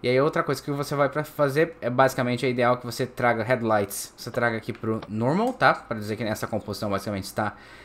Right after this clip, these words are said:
em operação. Se você achar que tá muito escuro aqui dentro, você sempre pode ativar as cab lights, tá? Que basicamente é as luzes, são as luzes da cabine, tá bom? Isso aqui basicamente é o freio, tá? Que você vai controlar. Você pode controlar o freio com o R, desculpa, com L um e L dois,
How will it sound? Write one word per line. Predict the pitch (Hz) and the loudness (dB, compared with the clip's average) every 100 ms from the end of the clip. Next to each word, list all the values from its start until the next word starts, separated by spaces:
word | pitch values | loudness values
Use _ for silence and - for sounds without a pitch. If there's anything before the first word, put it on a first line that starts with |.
| - | -8
em | 117 | -2
operação. | 160 185 202 202 202 - - | 2 2 2 0 0 -18 -4
Se | - | 2
você | 208 202 196 | 2 2 2
achar | 196 202 | 2 4
que | 196 | 2
tá | 190 | 2
muito | 190 190 | 0 -2
escuro | - 190 | 4 4
aqui | 190 | 4
dentro, | 185 170 170 | 0 0 0
você | 151 143 | -6 -4
sempre | 165 160 147 | -4 -4 -2
pode | 143 135 | 0 0
ativar | 127 - 120 120 | 0 -6 0 0
as | - | 0
cab | - 196 123 | 2 4 4
lights, | 92 87 - | 0 -2 -4
tá? | 127 | -4
Que | 127 113 | -4 -4
basicamente | 107 101 107 98 - - - | -4 -4 -4 -6 -8 -14 -6
é | 104 | -4
as | 101 | -2
luzes, | 104 107 104 | -4 -6 -8
são | - 113 | -6 -4
as | 104 | -2
luzes | 104 101 | -4 -4
da | |
cabine, | - 208 113 92 | -2 -2 -2 -6
tá | 92 | -4
bom? | 143 233 240 - - - - - - - - | 0 0 -2 -18 -20 -20 -20 -20 -20 -16 -6
Isso | 208 214 | 0 0
aqui | - 196 | 2 4
basicamente | 170 165 170 151 139 - | 4 4 0 0 -2 0
é | 151 | 2
o | 170 | 2
freio, | - 190 208 226 | 0 0 0 0
tá? | 131 139 | 0 0
Que | 143 | 0
você | 135 135 | -4 -4
vai | 135 | -2
controlar. | 151 175 202 196 196 | -4 -2 0 0 0
Você | 196 147 | -2 -2
pode | 139 135 | 0 0
controlar | 139 135 123 123 | -2 -2 0 0
o | |
freio | 120 131 123 120 | -2 -2 0 -2
com | - 156 | -2 -2
o | 151 120 131 120 - | -2 0 -2 -2 -2
R, | 120 120 113 117 110 - | 0 0 0 -2 -4 -6
desculpa, | - 127 120 | -8 -4 -2
com | 117 131 | -2 0
L | 131 156 143 | 2 2 2
um | 120 123 | 0 -2
e | - 156 | -4 -2
L | 147 160 | -2 0
dois, | 139 151 220 - | 0 0 0 -8